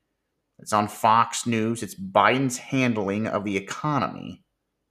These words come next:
put to the test. Americans weigh in. And like I said, it's mostly Democrats that they, they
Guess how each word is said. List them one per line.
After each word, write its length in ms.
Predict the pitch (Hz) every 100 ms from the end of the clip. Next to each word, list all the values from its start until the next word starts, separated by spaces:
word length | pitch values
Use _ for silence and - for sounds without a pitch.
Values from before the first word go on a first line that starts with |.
| _ _
put 180 | - -
to 100 | 87
the 60 |
test. 520 | - - - - - -
Americans 680 | 104 113 123 131 131 123 107
weigh 400 | 101 98 95 92
in. 640 | 82 104 107 57 50 - _ _ _ _ _ _ _ _ _ _ _ -
And 100 | 92
like 160 | 92
I 60 | 87
said, 280 | - 107 80
it's 160 | -
mostly 880 | 107 120 143 160 - - 69 110 _ _ _ _ _ _ _ 90 98
Democrats 880 | 135 175 208 101 - 65 71 - 117
that 180 | 113
they, 220 | 123 127 123
they 380 | 104 117 117